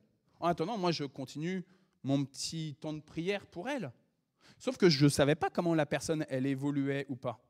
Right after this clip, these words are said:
Et c'est un an après que j'ai appris que malheureusement, eh ben, la personne, elle avait, euh, de la, de la colère et de la, de la rancune à mon égard.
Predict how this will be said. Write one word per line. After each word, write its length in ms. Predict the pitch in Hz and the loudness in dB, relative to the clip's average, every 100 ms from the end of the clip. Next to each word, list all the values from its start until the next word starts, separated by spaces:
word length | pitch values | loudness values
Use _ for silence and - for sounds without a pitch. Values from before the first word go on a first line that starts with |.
| _ _ _ _ _ _ _ _ _ _ _ _ - - | _ _ _ _ _ _ _ _ _ _ _ _ -20 -4
Et 120 | 143 | -4
c'est 220 | 147 170 165 | -2 -2 2
un 180 | 175 180 | 2 4
an 100 | 175 | 2
après 280 | 160 - 254 | 0 -4 -2
que 160 | 165 | -2
j'ai 140 | 139 143 | 0 0
appris 240 | 131 220 | -2 -6
que 100 | - | -6
malheureusement, 840 | 139 139 135 131 135 185 262 131 - _ _ - | -4 -2 -2 -4 -6 -6 -8 -10 -14 _ _ -12
eh 100 | 123 | -8
ben, 120 | 123 | -6
la 120 | 123 | -6
personne, 420 | - 127 202 220 - | -6 -6 -6 -6 -6
elle 200 | 127 117 | -6 -4
avait, 360 | 113 120 123 _ _ _ | -4 -4 -4 _ _ _
euh, 440 | 113 107 104 104 110 - | -10 -6 -6 -8 -10 -14
de 160 | 107 | -12
la, 440 | 104 95 95 95 98 98 95 _ _ _ _ _ | -8 -6 -6 -8 -10 -14 -16 _ _ _ _ _
de 100 | 107 | -8
la 80 | 107 | -8
colère 540 | - 170 185 226 240 - | 2 4 4 2 -4 -10
et 80 | - | -12
de 100 | 123 | -8
la, 120 | 120 | -8
de 100 | 120 | -4
la 80 | 113 | -4
rancune 400 | - 160 277 254 - | -2 -2 -2 -4 -2
à 100 | 139 | 0
mon 200 | 233 294 | 2 0
égard. 440 | 240 320 330 - | 0 -4 -4 -12